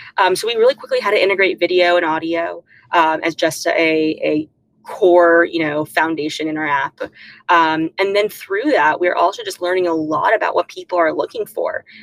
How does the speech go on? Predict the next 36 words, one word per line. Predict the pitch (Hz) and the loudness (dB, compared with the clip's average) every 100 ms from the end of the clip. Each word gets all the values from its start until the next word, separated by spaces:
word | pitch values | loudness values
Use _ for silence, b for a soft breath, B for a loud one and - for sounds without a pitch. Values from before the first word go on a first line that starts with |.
| B | B
how | 196 196 | 2 2
hard | - - 180 | 2 -2 0
it | 220 180 | 2 2
is | 156 151 - | 2 0 -2
to | - 165 160 | -2 -2 -2
make | 160 160 170 | -6 -6 -6
connection, | - 165 165 - 165 156 156 B B B | -4 -4 -4 -4 -2 -2 -4 B B B
especially | 196 - 220 254 208 | -4 0 2 4 4
when | |
you | 190 | 4
don't | 185 | 0
have | - 180 | 0 0
really | 175 196 190 - | 4 4 2 -2
any | 185 196 202 - | -2 0 0 0
other | 170 165 | 0 2
avenues | 151 175 208 170 156 151 151 b b b | 4 2 2 0 0 -2 -4 b b b
outside | 180 170 - 175 | 0 0 0 2
of | 170 | 2
your | 165 165 160 156 156 _ _ - | 0 -2 0 -2 -6 _ _ -8
maybe | 180 170 | -6 -8
close | - 175 - | 0 0 2
friend | 170 175 | 0 0
group | 170 165 165 - | 0 0 0 -2
or | 165 160 175 B B _ | -2 -2 -6 B B _
family, | 175 254 262 - 156 - _ _ _ _ _ _ _ | -2 0 0 -2 -10 -12 _ _ _ _ _ _ _
um, | 185 170 160 165 b b | 0 2 0 -4 b b
since | - 196 190 | -2 -2 -2
the | 175 | -4
pandemic | 180 170 156 156 | -2 -2 -4 -4
has | 165 | -8
really, | 156 160 160 156 156 B B B B _ _ | -6 -6 -4 -4 -4 B B B B _ _
you | - | -4
know, | 175 143 147 | -2 -2 -8
closed | - 180 185 170 | 0 4 4 2
down | 156 180 | 2 4
a, | 170 | 2